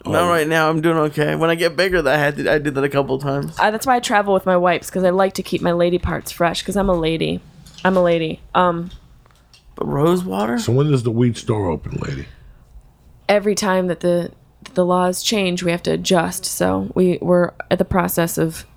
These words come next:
Speaker 3: our license going in, and now we're just crossing our fingers. So hopefully
Speaker 2: And
Speaker 3: we're
Speaker 2: you have
Speaker 3: gonna
Speaker 2: the
Speaker 3: have some good
Speaker 2: location.
Speaker 3: news. We got the location. Yeah, you weren't in town that weekend, but our location's amazing, and so we're just waiting for,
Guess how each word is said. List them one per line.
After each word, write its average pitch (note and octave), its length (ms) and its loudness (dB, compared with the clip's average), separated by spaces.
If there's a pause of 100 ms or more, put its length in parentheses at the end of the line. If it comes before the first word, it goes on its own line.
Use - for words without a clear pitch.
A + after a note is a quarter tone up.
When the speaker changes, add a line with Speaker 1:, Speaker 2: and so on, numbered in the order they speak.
Speaker 3:
our F3 140 2
license E3+ 420 -2
going F3+ 380 0
in, F#3 480 2
and E3+ 120 0
now E3 140 2
we're E3 100 0
just D#3+ 160 -6
crossing - 360 -2
our - 80 0
fingers. - 600 -4 (680)
So A3+ 180 0
hopefully A3+ 380 0
Speaker 2:
And G3+ 100 2
Speaker 3:
we're G3 80 0
Speaker 2:
you A3+ 60 2
have F#3+ 80 0
Speaker 3:
gonna G#3+ 120 0
Speaker 2:
the A3 60 0
Speaker 3:
have G#3 80 2
some F3+ 80 -6
good F3 120 -2
Speaker 2:
location. F3 260 0
Speaker 3:
news. E3 200 -8
We G3+ 80 -2
got G#3 180 0
the C#4+ 80 -2
location. B3 640 -2 (460)
Yeah, F3+ 360 0
you G3+ 140 0
weren't A3+ 140 2
in G#3 120 2
town G3+ 200 0
that F3+ 160 0
weekend, D#3+ 320 0
but D#3+ 120 -2
our E3+ 120 0
location's F3 480 -2
amazing, F3 540 0
and D#3 140 -2
so D#3 300 0 (460)
we're G3+ 80 2
just G#3+ 180 0
waiting G3 260 0
for, F#3 460 2